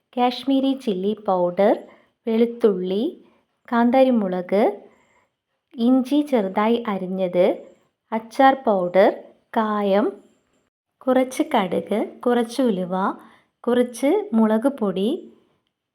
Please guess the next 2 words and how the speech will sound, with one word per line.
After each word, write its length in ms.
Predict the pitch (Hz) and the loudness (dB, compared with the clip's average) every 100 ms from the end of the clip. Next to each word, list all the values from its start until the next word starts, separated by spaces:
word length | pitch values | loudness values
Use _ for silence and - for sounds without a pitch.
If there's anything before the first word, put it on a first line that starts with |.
| 226 | -2
മഞ്ഞൾപ്പൊടി, 760 | 226 233 269 262 262 196 190 226 370 - _ _ _ _ _ _ | 0 2 2 0 -2 -4 -2 -4 -4 -10 _ _ _ _ _ _
കറിവേപ്പില, 720 | 240 226 240 247 233 226 208 | -2 0 0 0 -2 -2 -6